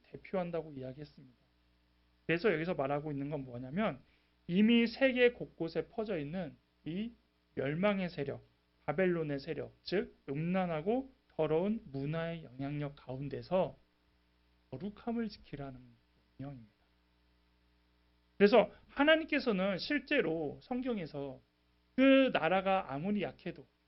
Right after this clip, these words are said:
그 장소가 아무리 낙해도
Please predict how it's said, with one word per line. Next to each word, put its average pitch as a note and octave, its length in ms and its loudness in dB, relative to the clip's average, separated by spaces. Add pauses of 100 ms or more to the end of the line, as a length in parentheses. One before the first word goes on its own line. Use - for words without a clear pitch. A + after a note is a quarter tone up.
(360)
그 C4 220 6
장소가 F3 640 0
아무리 D#3+ 260 -4
낙해도 D3+ 640 -2